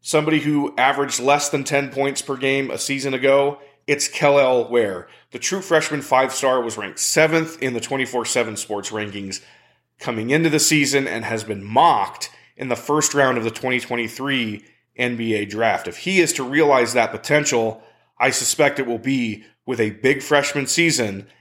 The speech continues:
and so he is my breakout candidate for Oregon this season. Now, where were they picked? The Pac-twelve media picked them third, and they got three first-place votes. C B S Sports picked them third as well. The E S P N Roundtable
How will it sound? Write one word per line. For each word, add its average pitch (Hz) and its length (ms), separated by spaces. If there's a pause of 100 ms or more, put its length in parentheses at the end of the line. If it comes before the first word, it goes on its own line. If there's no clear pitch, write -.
and 107 160
so 107 180
he 165 280
is 123 140
my 113 160
breakout 117 520
candidate 104 680
for 127 280
Oregon 90 680 (100)
this 98 420
season. 95 640 (140)
Now, 120 120
where 147 200
were 160 100
they 156 140
picked? 185 560
The 127 80
Pac-twelve 160 560
media 131 520 (420)
picked 143 220
them 113 220
third, 180 580 (100)
and 117 440
they 127 160
got 117 200
three 151 220
first-place 117 640
votes. 135 500 (600)
C - 260
B 160 160
S 120 200
Sports 190 580
picked 147 320
them 120 180
third 131 440
as 107 320
well. 117 520
The 131 260
E 220 40
S 214 160
P 175 160
N 147 120
Roundtable 110 920